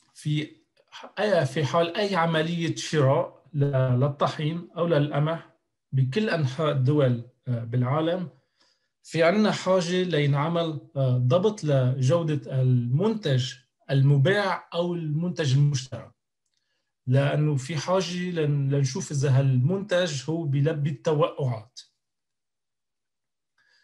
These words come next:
إذا نطلع هلأ على صعيد مصانع،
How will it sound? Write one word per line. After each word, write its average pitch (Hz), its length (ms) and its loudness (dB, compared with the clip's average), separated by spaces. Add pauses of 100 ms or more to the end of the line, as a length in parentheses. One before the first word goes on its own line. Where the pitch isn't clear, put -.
(600)
إذا 156 460 2
نطلع 180 520 0
هلأ 175 520 0
على 147 500 0
صعيد 160 680 -4
مصانع، 170 880 -2